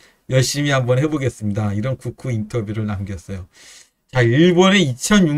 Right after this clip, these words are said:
년, 이천구 년생 이런 꼬마 아가씨들의 바둑이 이런 수준입니다. 어떻습니까? 우리나라의 유망주들, 이천육 년생의 그 정유진,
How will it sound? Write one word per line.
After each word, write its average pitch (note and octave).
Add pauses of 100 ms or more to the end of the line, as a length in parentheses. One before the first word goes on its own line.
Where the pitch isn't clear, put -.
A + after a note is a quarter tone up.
년, E3
이천구 C3+
년생 B2+
이런 G#2+
꼬마 E3+
아가씨들의 B2+
바둑이 A2
이런 A#2+
수준입니다. G2+ (360)
어떻습니까? A#2+ (180)
우리나라의 C#3 (240)
유망주들, B2 (160)
이천육 B2+ (320)
년생의 C3 (720)
그 G2
정유진, C3